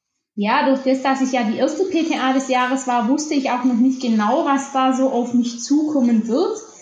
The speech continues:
Und tatsächlich, ähm, gibt's wirklich viele Dinge, die mich auch bis heute noch in meinem Leben begleiten, die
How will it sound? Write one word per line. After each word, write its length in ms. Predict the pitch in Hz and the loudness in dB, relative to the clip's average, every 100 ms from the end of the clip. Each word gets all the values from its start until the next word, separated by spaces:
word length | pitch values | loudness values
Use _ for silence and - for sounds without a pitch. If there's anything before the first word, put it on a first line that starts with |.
| - - _ _ | -20 -20 _ _
Und 220 | 269 254 | 0 0
tatsächlich, 840 | 240 240 240 254 269 320 320 - - | -2 -6 -4 -4 -2 -2 -2 -4 -2
ähm, 420 | 254 254 254 254 | 2 2 2 2
gibt's 540 | 254 254 - - 220 | 0 -2 -6 -10 -2
wirklich 340 | 233 262 262 - | 0 0 -2 -2
viele 340 | 254 285 311 | -2 0 0
Dinge, 320 | 285 277 277 | 0 2 2
die 160 | 262 262 | 2 2
mich 240 | 262 254 | 2 0
auch 280 | 240 247 254 | 0 -2 -2
bis 180 | 254 - | -4 -2
heute 320 | 233 262 302 | -2 -2 0
noch 400 | 262 262 262 - | 2 2 0 -6
in 140 | 247 277 | 0 0
meinem 340 | 277 285 277 | 2 2 2
Leben 320 | 262 277 277 | 4 2 2
begleiten, 600 | 269 262 247 262 262 254 | 0 -2 -2 -2 0 0
die 440 | 247 254 254 - | 2 0 -2 -10